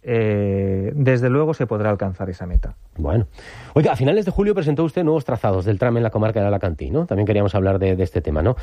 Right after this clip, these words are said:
Speaker 2: Y para ir por partes, eh, le quería preguntar, la estación del tram de, de Renfe, ¿en qué fase está el,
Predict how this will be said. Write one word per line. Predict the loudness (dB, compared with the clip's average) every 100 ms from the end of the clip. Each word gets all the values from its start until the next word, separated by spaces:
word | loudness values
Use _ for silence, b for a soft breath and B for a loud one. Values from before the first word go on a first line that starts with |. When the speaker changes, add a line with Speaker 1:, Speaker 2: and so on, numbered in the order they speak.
| B B
Speaker 2:
Y | 2
para | 4
ir | 2
por | -2 -6
partes, | -6 -10 -10 -8 0
eh, | 2
le | 2
quería | 2
preguntar, | 0 -2 0
la | 0
estación | 0 0
del | 0 -2
tram | -2 0
de, | 0 0 2
de | 2 2 2 2 2
Renfe, | 2 0 0 -4 -6 B B -4
¿en |
qué | 0
fase | 0 0 -2
está | 0 0
el, | 2 2 2 2 0 0 -2